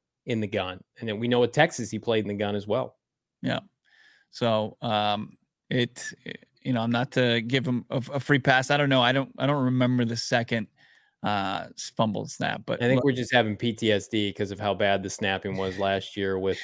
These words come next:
Speaker 2: <laughs> Somebody
Speaker 1: a certain
Speaker 2: brought Billy Price.
Speaker 1: Yeah, a certain, uh, former Ohio State first rounder in Billy Price.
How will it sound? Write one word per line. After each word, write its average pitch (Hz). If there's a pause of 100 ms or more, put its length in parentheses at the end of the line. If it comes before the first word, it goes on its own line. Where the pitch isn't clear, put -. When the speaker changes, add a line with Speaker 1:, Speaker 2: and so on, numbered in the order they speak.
Speaker 2:
<laughs> -
Somebody 127
Speaker 1:
a -
certain 120
Speaker 2:
brought 107
Billy 113
Price. 113 (280)
Speaker 1:
Yeah, 104
a 110
certain, 104
uh, 95
former 110
Ohio 101
State -
first 107
rounder 101
in 95
Billy 98
Price. 104